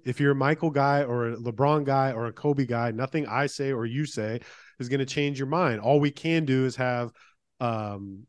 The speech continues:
a discussion, an educated discussion, and have good points like you just made and, and I just made about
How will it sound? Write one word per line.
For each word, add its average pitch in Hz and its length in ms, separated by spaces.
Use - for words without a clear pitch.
a 131 80
discussion, 127 880
an 131 160
educated 139 640
discussion, 127 640
and 123 120
have 147 240
good 151 220
points 165 340
like 120 140
you 143 140
just 143 240
made 139 320
and, 127 340
and 131 220
I 127 220
just 156 220
made 95 300
about 120 460